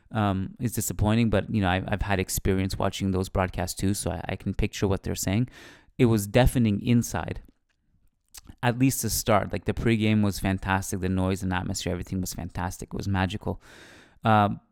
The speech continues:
and even for the first, like, ten, fifteen minutes, it was pretty, pretty loud. And, and, and after that, um, there was, there was anger at the referee, but that's also because partly,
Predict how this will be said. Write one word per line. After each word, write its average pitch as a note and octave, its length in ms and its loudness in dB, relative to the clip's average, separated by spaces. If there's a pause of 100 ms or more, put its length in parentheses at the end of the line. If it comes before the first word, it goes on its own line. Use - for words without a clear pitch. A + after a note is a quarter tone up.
(120)
and C3 160 6
even D#3+ 220 2
for D3+ 140 -2
the C#3+ 80 0
first, D3 240 0
like, C3 100 -4
ten, C3+ 200 4
fifteen A#2 340 2
minutes, C#3+ 300 0
it B2 40 2
was A2 160 0
pretty, B2 440 0
pretty C#3+ 540 4
loud. A#2+ 300 4
And, G#2+ 280 2
and, A#2 240 4
and B2 180 4
after C3+ 300 2
that, A#2+ 300 0 (720)
um, A2+ 400 4 (1500)
there C#3 180 6
was, C3 320 6
there B2+ 220 6
was C3+ 400 4 (240)
anger C#3 560 4
at - 140 -2
the A2 100 4
referee, A2+ 600 0
but B2+ 240 2
that's D3 220 0
also C3 260 4
because G#2+ 360 0
partly, A2 640 0